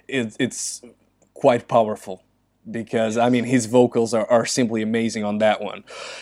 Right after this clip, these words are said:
The, the other band, and again, we move, uh, a few years later, and it's funny you mentioned Ratt, it's actually Contraband. Uh, <laughs> so with M-, M-, M-, Michael Schenker, Tracy Guns, and, uh, I think it was Bobby Blotzer from, from Ratt on the drums,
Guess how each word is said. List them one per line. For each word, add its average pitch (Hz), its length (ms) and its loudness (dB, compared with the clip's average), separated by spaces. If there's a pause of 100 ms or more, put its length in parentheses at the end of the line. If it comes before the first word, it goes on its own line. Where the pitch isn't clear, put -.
(160)
The, 147 300 0
the 143 300 8
other 214 200 12
band, 135 280 10
and 135 80 6
again, 135 220 6
we 135 120 4
move, 143 460 0
uh, 123 320 6
a 120 40 0
few 156 280 -2
years 135 360 0
later, 127 380 2
and 123 100 2
it's 120 160 -2
funny 135 220 4
you 127 80 4
mentioned 120 480 -2
Ratt, 123 400 2
it's 120 240 -4
actually 127 360 -2
Contraband. 113 840 -2
Uh, 110 540 -2 (400)
<laughs> - 400 -16
so 151 260 8
with 135 220 6
M-, 151 100 -8 (300)
M-, 151 200 2
M-, 147 120 4
Michael 147 260 6
Schenker, 139 680 4
Tracy 135 300 0
Guns, 135 600 4
and, 123 360 0
uh, 123 300 4
I 123 60 4
think 147 180 -2
it 139 80 0
was 127 160 0
Bobby 127 300 2
Blotzer 123 500 -2
from, 120 360 -6
from 117 260 -6
Ratt 160 320 2
on 127 180 -6
the 120 60 -6
drums, 151 440 -4